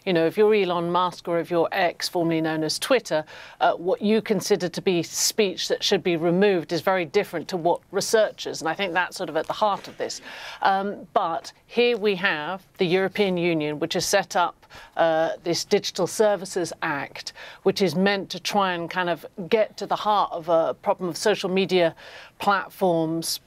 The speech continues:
putting out what is considered either disinformation or hate speech. Uh, and this is the first sort of implementation of that. You've got the Commissioner, Thierry Breton, who essentially wants to be the digital policeman, uh,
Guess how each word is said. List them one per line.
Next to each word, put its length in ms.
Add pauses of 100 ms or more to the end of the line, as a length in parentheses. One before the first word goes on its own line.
(120)
putting 300
out 340
what 280
is 120
considered 400
either 240
disinformation 1040 (280)
or 220
hate 320
speech. 540 (240)
Uh, 280 (120)
and 540
this 200
is 180
the 120
first 460
sort 160
of 240
implementation 880
of 120
that. 220
You've 240
got 180
the 60
Commissioner, 600 (300)
Thierry 280
Breton, 420
who 240 (160)
essentially 440
wants 260
to 80
be 140
the 80
digital 400
policeman, 640 (300)
uh, 180